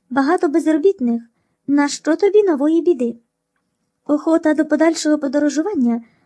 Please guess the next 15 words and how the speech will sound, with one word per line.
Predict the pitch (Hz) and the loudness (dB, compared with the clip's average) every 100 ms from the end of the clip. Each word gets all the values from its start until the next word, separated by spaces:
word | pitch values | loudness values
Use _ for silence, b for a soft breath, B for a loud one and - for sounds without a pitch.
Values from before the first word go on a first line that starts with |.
| B | B
хай | - 427 | 0 0
і | 359 | 2
довкола | 320 320 339 320 294 | 0 0 0 0 0
світу, | 339 427 427 392 381 | 0 -2 0 -4 -4
відпала. | 339 440 - 233 233 233 254 _ _ _ _ _ _ _ - | -4 -6 -6 -10 -8 -8 -12 _ _ _ _ _ _ _ -4
Але | 285 403 466 | 0 0 -4
це | - 381 392 392 - | -2 0 0 -2 -2
надовго. | 339 381 403 330 226 233 254 _ _ _ _ _ _ _ _ - | -4 0 -2 -2 -6 -10 -14 _ _ _ _ _ _ _ _ -8
Звичайно, | 262 320 370 480 466 427 415 - | 0 0 2 2 4 4 2 0
як | 302 453 - | 0 0 0
у | 330 | 0
житті | 339 339 | 0 0
часом | 440 320 311 262 | -4 -2 -2 0
буває, | 254 254 403 370 370 _ _ _ _ | 0 0 0 0 -4 _ _ _ _
написав | - 349 349 370 494 | 0 2 2 0 0